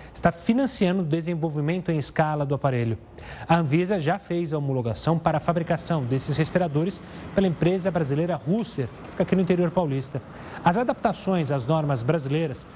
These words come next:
são feitas em outra unidade. A empresa entrou com financiamento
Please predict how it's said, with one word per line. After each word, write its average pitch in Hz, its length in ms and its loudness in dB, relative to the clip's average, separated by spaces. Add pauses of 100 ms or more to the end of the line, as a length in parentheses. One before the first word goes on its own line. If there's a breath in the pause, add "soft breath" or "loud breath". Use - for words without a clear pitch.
(200 loud breath)
são 185 160 2
feitas 190 340 2
em 180 200 4
outra 233 340 -2
unidade. 143 540 -2 (460 loud breath)
A 127 80 4
empresa 151 480 2
entrou 165 360 2
com 127 200 -4
financiamento 143 680 0